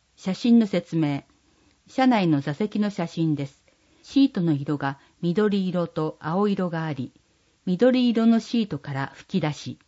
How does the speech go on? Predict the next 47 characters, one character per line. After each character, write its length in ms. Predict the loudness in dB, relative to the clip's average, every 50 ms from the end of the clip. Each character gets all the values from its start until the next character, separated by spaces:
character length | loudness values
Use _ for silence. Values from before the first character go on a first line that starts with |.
| _ _ _ _ _ _ _ _ _ _ _ _ _ _ _ _ _ _ _ _
か 140 | -6 0 0
ぼ 100 | 0 2
ち 80 | 4
ゃ 80 | 2 4
電 220 | 6 6 6 6
車 160 | 6 2 -4 -2
と 200 | -2 0 2 4
同 200 | 4 4 2 2
じ 280 | 0 -2 -2 -2 -4 _ _ _ _ _ _ _ _ 0
緑 460 | 2 4 6 6 6 6 4 2 2
色 160 | 2 4 4
の 140 | 4 4 2
シ 220 | 0 -2 -2 -2
ー 40 | -2
ト 140 | -2 -4 -6
は 180 | -4 -6 -8 -12 _ _ _ _
特 240 | -14 -4 -4 0 2
別 240 | 2 2 2 -2
席。 400 | -8 -8 -8 -8 -8 -18 -20 -20 _ _ _ _ _ _ _ _ _ _ _ _ _ _ _
吹 300 | _ -14 -14 -6 -6 -2
き 20 | -2
出 120 | -2 -2
し 320 | -2 -6 -8 -8 -8 -8 _
終 100 | -6 -4
わ 180 | -2 -2 -2 -2
り。 280 | -2 -2 -4 -4 -8 _ _ _ _ _ _ _ _ _ _ _ _ _ _ _ _ _ _ _ _ _ _ _ _ _ _ _ _ _ _ _ _ _ _
四、 380 | -4 -2 2 2 2 0 -2 -6 _ _ _ _ _ _ _ _ _ _ _ _ _
手 140 | -4 0 0
押 120 | 0 0
し 120 | 0 -2 -2
ブ 140 | 0 -2 -2
ザ 260 | 0 0 0 0 -2
ー 20 |
は 200 | -2 -4 -6 -8 _ _ _ _ _
当 240 | 2 4 4 4
時 120 | 4 2 0
の 120 | 0 0
車 200 | -2 -6 -10 -10
掌 280 | -8 -6 -4 -4 -4 -6
と 380 | -6 -6 -6 -6 -6 -8 _ _
運 220 | -2 2 2 2
転 300 | 2 2 0 0 0 0
士 180 | -2 -2 0 0
の 200 | 0 0 -2 -4 -4
連 240 | 0 4 6 6
絡 240 | 6 4 2 2 2
に 200 | 2 2 0 -2